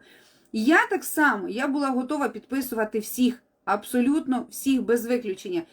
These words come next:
Я б не знаю, якби можна було і сусідську собаку підписати, я б ще й ту сусідську собаку підписала. Для того, щоб закрити ось цей, оце срібло. А далі рекомендую іти до цього свідомо. Е, чому?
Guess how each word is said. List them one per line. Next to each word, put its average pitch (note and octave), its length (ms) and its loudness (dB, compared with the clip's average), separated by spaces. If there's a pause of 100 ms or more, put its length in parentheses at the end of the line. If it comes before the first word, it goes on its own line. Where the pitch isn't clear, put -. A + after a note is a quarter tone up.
(200)
Я C4+ 120 0
б C#4+ 40 4
не D#4+ 120 8
знаю, C4 220 0
якби A3+ 180 -2
можна C#4 260 4
було B3+ 180 -2
і B3+ 60 -2
сусідську C4+ 500 -4
собаку C#4+ 400 0
підписати, G#3+ 580 -4
я B3 140 0
б - 20 -10
ще C4 140 -6
й - 20 -2
ту B3 120 -8
сусідську B3 500 -4
собаку G#3 380 -2
підписала. - 580 -10 (320)
Для B3 160 4
того, F4+ 280 6
щоб A#3 220 -2
закрити A#3+ 440 -2
ось G#3+ 220 -2
цей, G#3+ 320 0
оце G#3 260 -2
срібло. E3+ 360 -6 (380)
А B3 120 4
далі D4 560 4 (720)
рекомендую B3+ 920 2 (280)
іти D#4 320 -4
до A#3+ 160 -2
цього A#3+ 300 -4
свідомо. G3+ 500 -6 (1000)
Е, B3+ 600 6
чому? E4+ 480 4